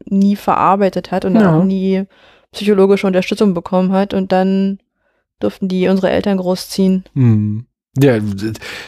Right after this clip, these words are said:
Speaker 2: d-, definitiv existiert das auch hier. Ich habe nur das Gefühl, oder
Speaker 1: Schwarze Pädagogik, also unter dem Thema habe ich das
Speaker 2: Ah.
Speaker 1: auch viel gehört.
Speaker 2: Ja,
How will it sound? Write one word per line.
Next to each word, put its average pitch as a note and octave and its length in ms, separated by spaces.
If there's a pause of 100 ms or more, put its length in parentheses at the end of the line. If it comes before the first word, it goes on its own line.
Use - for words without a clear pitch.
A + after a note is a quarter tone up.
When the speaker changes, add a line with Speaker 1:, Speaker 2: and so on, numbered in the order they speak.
(120)
Speaker 2:
d-, D3+ 100
definitiv D#3+ 680
existiert D3+ 520
das C3 140
auch B2+ 180
hier. D#3 340
Ich A#2 140
habe B2 240
nur B2 140
das A#2 160
Gefühl, D3 440
oder - 120
Speaker 1:
Schwarze G3 260
Pädagogik, G3+ 600
also E3+ 140
unter F3+ 180
dem F#3+ 200
Thema F3+ 280
habe D#3+ 120
ich C3+ 60
das B2+ 140
Speaker 2:
Ah. - 40
Speaker 1:
auch - 60
viel F#3 220
gehört. F3 500 (100)
Speaker 2:
Ja, D3+ 300